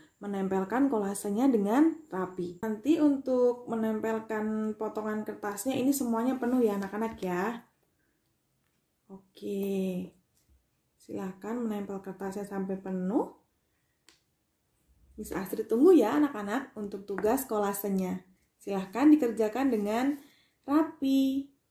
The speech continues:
Selamat mencoba, anak-anak. Tugas hari ini, silahkan anak-anak membuat kolase dari kertas warna atau kertas origami. Tugas dikumpulkan paling lambat tanggal satu September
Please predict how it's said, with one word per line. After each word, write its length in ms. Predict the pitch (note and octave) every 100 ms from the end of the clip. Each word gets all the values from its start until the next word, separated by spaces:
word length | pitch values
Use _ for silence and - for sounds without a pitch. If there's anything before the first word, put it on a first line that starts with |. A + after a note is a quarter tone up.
| _
Selamat 480 | - A3 G#3+ G#3+ A3
mencoba, 400 | A3 E4 E4+ F4
anak-anak. 800 | E4+ D#4+ D4+ D4 C#4+ C#4+ C#4+ D4 -
Tugas 320 | A#3+ G#3 G3+
hari 320 | G3+ G3 G#3
ini, 320 | F#3 F#3+ A3
silahkan 480 | B3 G#3+ G3 - G3+
anak-anak 480 | G3 G3 - G3 G#3
membuat 420 | G#3+ G#3 G#3+ C4+ -
kolase 480 | C#4 C#4 - B3+ B3+
dari 240 | G3+ G3+
kertas 420 | - G#3 G3+ -
warna 460 | G3 G3 G3+ C4 D#4+ - - - - -
atau 240 | A#3+ B3+
kertas 340 | A#3 G#3+ G3+
origami. 560 | F#3 G3+ G3 F#3+ F#3 F#3 - _ - - -
Tugas 400 | G#3+ G3+ G#3 C4
dikumpulkan 680 | - G#3 G3+ G3 F#3+ F#3+ F#3 F#3+
paling 240 | C#4 E4
lambat 400 | D#4+ D#4 D4+ D4+
tanggal 300 | A#3 G3+ F#3+
satu 240 | G3 C4 D4
September 640 | C#4+ C#4 B3+ A#3+ A3+